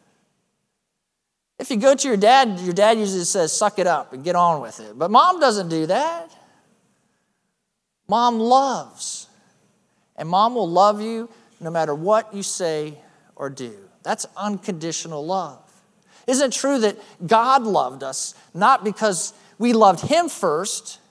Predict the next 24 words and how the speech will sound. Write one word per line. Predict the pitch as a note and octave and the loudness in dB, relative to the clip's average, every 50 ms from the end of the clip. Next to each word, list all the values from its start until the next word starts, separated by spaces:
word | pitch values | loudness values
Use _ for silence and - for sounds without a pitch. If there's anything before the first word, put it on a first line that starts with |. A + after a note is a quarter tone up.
| _ _ _ _ _ _ _ - | _ _ _ _ _ _ _ 2
nor | F3+ A#3+ C4+ C4+ C4+ | 6 6 8 8 6
because | B3+ A#3+ G#3+ - - A#3 A3 G#3 | 4 0 -4 0 0 0 2 2
we | A3 A#3 | 2 2
had | G#3 G3+ F3+ F3 | 2 0 2 4
done | G3 A3+ B3+ B3+ A#3+ F#3+ | 6 6 6 6 4 2
good | F3 A#3+ C4 D4 B3+ - | 4 4 4 4 2 0
things | A#3+ G#3 G3 F#3+ F#3+ F#3 - - - | 0 0 0 0 -2 -4 -4 -4 0
that | F3+ G3+ F3+ | 0 0 2
were | F#3 F#3+ | 2 0
worthy | F3+ E3+ F3 A3 C#4 D4+ C#4 C#4 A#3+ F3+ | 0 4 6 6 6 6 4 0 -2 -2
of | D3+ C3+ | -4 -4
love, | C3+ B2+ A#2+ A#2 A2+ A#2+ D3+ F#3+ - - _ _ _ _ _ _ _ _ _ _ _ _ _ _ _ _ - | -8 -12 -12 -12 -12 -14 -16 -18 -20 -20 _ _ _ _ _ _ _ _ _ _ _ _ _ _ _ _ -4
but | G#3 G#3 F#3 | -4 -2 2
God | E3 G#3 A#3 B3 C4 C#4+ C4 | 4 4 6 6 6 4 4
loved | A3 F3+ F3 F3 F3+ | 4 4 4 4 4
us | G3 G3 G3 - | 0 -4 -4 -4
when | G3 F3+ | -4 -4
we | F#3 F#3+ F#3+ | -2 -2 -2
were | F3 E3+ | -2 -2
sinners | D#3 - - A#3 A#3+ B3+ C4 B3+ B3 A3 G3 | -2 0 0 0 0 0 0 -2 -2 -2 -2
and | F#3+ F#3+ | -2 -2
hadn't | G#3 A3 A#3 A3 | -2 -2 0 0
deserved | G3+ G3 F#3+ A#3+ A#3+ A3+ G3+ A3+ | 0 0 2 0 2 2 4 4
anything | B3+ D#4 E4 D4+ - - A3+ G3+ F#3 F3 E3+ | 2 2 0 -4 -4 -4 -4 -4 -4 -6 -10